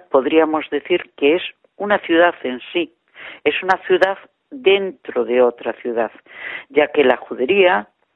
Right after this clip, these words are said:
abarca un diez por cien del, del territorio que ocupa la ciudad. Vamos a hablar un poquillo de qué no nos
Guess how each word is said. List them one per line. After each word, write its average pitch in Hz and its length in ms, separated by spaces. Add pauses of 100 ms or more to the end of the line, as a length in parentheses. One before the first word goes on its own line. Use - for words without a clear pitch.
(340)
abarca 175 760 (720)
un 190 200
diez 170 200 (140)
por 131 180 (140)
cien 180 400 (160)
del, 135 420
del 131 540
territorio 165 1040
que 143 120
ocupa 143 480
la 120 160 (100)
ciudad. 90 300 (580)
Vamos 196 320
a 190 40
hablar 202 260
un 202 100
poquillo 220 640
de 196 380 (120)
qué 233 380 (220)
no 170 280
nos 151 180